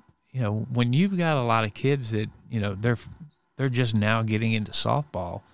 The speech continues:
you know, your practices are more or less the basics. And, uh, but at the same time, I, I,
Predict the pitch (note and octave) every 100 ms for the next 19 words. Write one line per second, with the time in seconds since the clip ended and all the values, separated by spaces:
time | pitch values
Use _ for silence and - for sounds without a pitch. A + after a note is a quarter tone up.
0 | _ _ _ _ _ - B2+ G#2 C3+ F3
1 | - C3 D3 - A2 - G#2+ A2 G#2+ G#2+
2 | A2+ - _ _ _ _ _ _ - A2
3 | D#3+ D3+ A#2 C3+ - - - - B2 G2+
4 | A2 E3 - - - - - _ _ _
5 | _ - _ _ _ - B2 A2 G#2 G#2
6 | G2+ G2+ F2+ - - _ _ _ _ -
7 | F#3+ F3+ - C3+ E3 D#3 C#3 C#3+ D3+ F3+
8 | F3 _ _ _ _ - C3+ C#3+ - C#3+